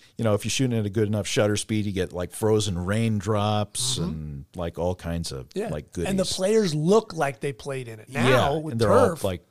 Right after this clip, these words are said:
Speaker 1: totally drenched and, like, like, you know, if they're heading, you get the, heading the ball, they
Speaker 2: Spray.
Speaker 1: get spray, and it's like,
Speaker 2: Yeah.
Speaker 1: it's
Speaker 2: Those were
Speaker 1: wonderful.
Speaker 2: clip winners.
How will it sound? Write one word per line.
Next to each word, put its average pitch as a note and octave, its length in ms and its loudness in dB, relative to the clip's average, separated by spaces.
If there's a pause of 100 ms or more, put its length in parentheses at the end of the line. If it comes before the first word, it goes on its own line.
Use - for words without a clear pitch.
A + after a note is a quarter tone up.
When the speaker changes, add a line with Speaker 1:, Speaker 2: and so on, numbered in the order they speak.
(120)
Speaker 1:
totally A#2+ 440 2
drenched G#2+ 760 0
and, E2+ 220 -4
like, F2+ 200 -6 (380)
like, G2+ 300 -6
you F#2 80 -2
know, E2 140 -4
if - 100 -12
they're F2+ 160 0
heading, A2+ 400 2
you G#2 160 -2
get G2 320 -2
the, F#2 180 -2 (100)
heading B2+ 220 2
the C3 60 2
ball, - 100 2
they A2+ 280 6
Speaker 2:
Spray. A2 100 2
Speaker 1:
get G#2 160 -2
spray, B2+ 840 2
and E2 220 -8
it's - 100 -20
like, D#2 160 -8 (300)
Speaker 2:
Yeah. C3 260 -8
Speaker 1:
it's - 80 -14
Speaker 2:
Those G3 240 6
were A3 60 4
Speaker 1:
wonderful. G3+ 60 -2 (180)
Speaker 2:
clip C4+ 120 0
winners. E3 460 -2